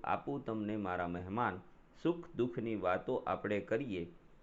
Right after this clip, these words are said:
હૃદય ખોલીને પ્રેમથી મળીએ, આવો પધારો મારા આંગણે. પ્રશ્ન નંબર નવ છે, આપેલા ઉદાહરણ મુજબ રેખાંકિત શબ્દ માટે સંધિ સ્વરૂપે શબ્દ મૂક્યો છે, તેના બદલે તમારે જોવા કવિ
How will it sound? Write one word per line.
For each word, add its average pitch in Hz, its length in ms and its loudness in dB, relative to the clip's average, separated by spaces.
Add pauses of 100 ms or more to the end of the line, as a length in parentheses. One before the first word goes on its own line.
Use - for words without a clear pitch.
(320)
હૃદય 135 300 8
ખોલીને 123 540 2
પ્રેમથી 107 560 0
મળીએ, 98 600 0
આવો 120 280 2
પધારો 98 460 -2
મારા 92 480 0 (340)
આંગણે. 87 400 -2 (640)
પ્રશ્ન 127 380 0
નંબર 170 280 4
નવ 135 260 4
છે, 151 120 -2
આપેલા 131 360 2
ઉદાહરણ 101 500 0
મુજબ 110 320 -4
રેખાંકિત 101 580 -2
શબ્દ 98 220 -4
માટે 120 320 -2
સંધિ 104 380 -2
સ્વરૂપે 104 580 -2 (500)
શબ્દ 127 240 2
મૂક્યો 127 460 0
છે, 107 160 -2
તેના 120 360 0
બદલે 104 340 2
તમારે 87 380 0
જોવા 95 340 4 (180)
કવિ 123 400 2